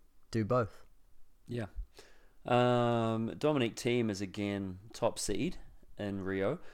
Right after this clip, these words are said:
Speaker 2: Uh, Fabio Fognini is second seed. Um, what's, what sort of jumped out at me was Felix Auger-Aliassime getting a wild card to
Speaker 1: Again.
Speaker 2: the event. Yep.
Speaker 1: Yeah.
Speaker 2: And he's playing Fognini first round, who,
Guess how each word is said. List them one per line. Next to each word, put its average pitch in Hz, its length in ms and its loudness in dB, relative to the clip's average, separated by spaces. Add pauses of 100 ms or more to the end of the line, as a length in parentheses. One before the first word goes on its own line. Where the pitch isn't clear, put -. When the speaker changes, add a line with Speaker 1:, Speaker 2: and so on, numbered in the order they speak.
(260)
Speaker 2:
Uh, 101 320 4
Fabio 107 400 4
Fognini 98 500 0
is 90 100 -2
second 104 300 -4
seed. 95 280 -4 (440)
Um, 120 440 6
what's, 175 260 2
what 151 180 2
sort 135 180 2
of 104 100 4
jumped 120 240 4
out 117 120 10
at 95 80 8
me 117 220 4
was 101 280 2
Felix 120 500 2
Auger-Aliassime 110 920 4
getting 113 300 2
a 104 160 2
wild 147 300 4
card - 160 0
to - 60 -12 (140)
Speaker 1:
Again. 143 300 8
Speaker 2:
the 107 60 6
event. 104 320 2
Yep. 123 200 2 (160)
Speaker 1:
Yeah. 160 280 -4
Speaker 2:
And 120 180 6
he's 127 140 4
playing 131 320 4
Fognini 120 540 2
first 107 320 0
round, 113 300 4
who, 95 280 2